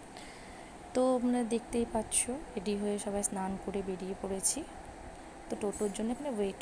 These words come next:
করতে করতে টোটো পেয়ে গেলাম, খুব তাড়াতাড়ি টোটো পেয়েছিলাম। এখান থেকে আমাদের বজরংবলির মন্দির সাত মিনিটের রাস্তা টোটো করে। তো আমরা টোটো করে যাচ্ছি। দেখো, তোমাদের বাইরের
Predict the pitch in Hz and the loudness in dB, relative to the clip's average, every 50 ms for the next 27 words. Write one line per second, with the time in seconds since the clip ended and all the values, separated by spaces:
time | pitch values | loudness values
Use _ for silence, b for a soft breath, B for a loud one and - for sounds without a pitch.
0 | - - - - - - - 254 247 - 277 - - - - 214 240 277 B B | -6 -4 -4 -4 -4 -4 -4 -4 -4 -2 -4 -6 -4 -2 -2 -2 -2 -2 B B
1 | B B B B - - - 311 254 285 269 - - 185 170 160 160 160 165 165 | B B B B -6 -2 0 2 2 2 2 2 0 -2 -2 -4 -6 -8 -8 -10
2 | 170 - - - - - - 262 254 247 247 - 254 302 330 330 233 - 190 175 | -10 -6 -6 -6 -6 0 2 4 4 4 4 0 -2 0 0 0 0 0 0 -2
3 | 180 165 156 - - - 175 170 175 - - - - - 247 240 - 294 294 277 | -2 -2 -2 -4 -4 -4 -6 -6 -6 -6 -6 -6 -4 -4 -2 -2 -2 -2 -2 -2
4 | - 302 294 - - 339 339 339 311 311 294 302 311 311 302 285 - - - - | -4 -4 -4 -2 -2 0 0 0 -2 -2 -2 -2 -2 -2 -4 -6 -8 -10 -8 -4
5 | 233 233 226 226 233 247 254 240 254 254 262 262 247 240 226 220 220 - 311 330 | -2 0 0 2 2 2 2 2 0 2 2 4 4 4 4 4 2 0 -2 -2
6 | - - - - - - 226 - - 277 262 254 - - - 240 233 226 220 220 | -4 -8 -12 -12 -8 -4 -2 0 2 2 2 2 0 -2 0 2 2 2 0 -2
7 | - - 254 254 269 262 220 185 - - - 185 180 - 180 - - 170 - - | -2 -2 0 2 4 4 4 4 4 2 2 -2 -2 -2 -4 -4 -6 -8 -8 -8
8 | 170 170 165 - - - - - B B B B B B B B - - - 247 | -8 -8 -8 -10 -12 -12 -12 -12 B B B B B B B B -12 -6 -2 0
9 | 240 233 226 220 226 220 - 220 214 - 214 - - 247 220 214 202 202 190 180 | 2 2 2 2 0 0 0 -2 -2 -2 -4 -4 -2 0 0 0 0 0 0 -2
10 | - - - - - 214 254 - - - - - - - - - - - 196 180 | -2 -2 -2 -2 -2 -2 -4 -6 -8 -12 -12 -12 -10 -10 -10 -10 -8 -6 0 0
11 | 196 180 175 - - - 269 269 - 220 196 196 190 190 196 190 185 190 185 180 | 0 0 0 -2 -4 -4 -4 -2 -2 -2 -2 -2 -2 -2 -2 -2 0 0 0 0
12 | 180 175 185 185 180 | 0 0 -2 -4 -4